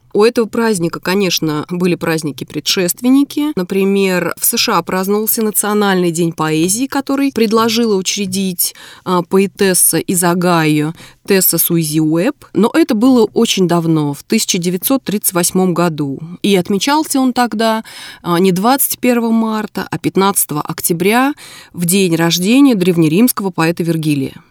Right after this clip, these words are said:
Спустя десятилетия, в тысяча девятьсот девяносто восьмом году Марокко выступила с предложением распространить празднование, а, на весь мир, что и было сделано. И двадцать первого марта тысяча девятьсот девяносто девятого года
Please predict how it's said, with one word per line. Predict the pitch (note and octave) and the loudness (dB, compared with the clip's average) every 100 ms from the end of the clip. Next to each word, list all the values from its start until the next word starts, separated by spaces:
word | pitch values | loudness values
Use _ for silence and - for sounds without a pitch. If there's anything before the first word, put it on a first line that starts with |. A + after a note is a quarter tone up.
| _ _ - | _ _ -16
Спустя | - A#3 - - G#3+ G#3 F#3+ F3+ | -4 0 0 0 2 2 0 -4
десятилетия, | E3+ F3 F#3 G3+ G3 C#4+ E4+ - D#4+ D#4 D4 _ _ | -4 -2 -2 0 4 4 4 2 0 0 -6 _ _
в | - | -2
тысяча | G#3+ - F3+ | -2 0 -2
девятьсот | F#3+ F3+ F#3 | -2 -2 -2
девяносто | F3 F3 E3+ - | -2 -2 -2 -4
восьмом | D#3+ E3 B3 D#4+ | -4 0 2 4
году | D#4 D4+ C4 C4 | 4 2 2 2
Марокко | A#3+ G#3+ B3+ A3+ G#3+ - G3 | 4 4 4 4 2 0 -2
выступила | F#3+ - E3+ F3 E3+ | -2 -2 -4 -2 -2
с | - | -2
предложением | F3+ E3+ E3 F3 C4+ E4 B3+ | -4 -2 -2 0 4 4 4
распространить | F#3+ - - - F#3 G3 F#3+ - | 0 -4 -4 -4 -2 -2 -2 -4
празднование, | - B3 A#3+ G#3+ G3 F3+ F3 - - - - | -2 2 2 2 4 2 0 -10 -16 -16 -6
а, | E3 D#3 | 0 2
на | E3 | 2
весь | F#3 A3 - | 2 0 2
мир, | E3+ D#3 | 0 0
что | - A#3+ | 0 -2
и | |
было | F3 F#3+ | 0 -2
сделано. | D#3+ C#3+ D3 C#3 C#3 D3 - | -2 -2 -4 -2 -6 -6 -4
И | E3 D#3+ | -2 -2
двадцать | D3+ E3 F3 - - | -2 0 0 -2 -4
первого | F3+ E3 E3 | -2 0 0
марта | F3 F3 E3 E3+ D3+ | 0 0 0 -2 -6
тысяча | - E3 - - | -4 -6 -6 -6
девятьсот | E3 D3+ D#3 D3+ | -6 -6 -6 -6
девяносто | D#3 D3+ D3 | -6 -6 -6
девятого | C#3+ C#3+ - C3+ | -6 -8 -10 -14
года | C3+ A3+ D4+ | -4 -2 0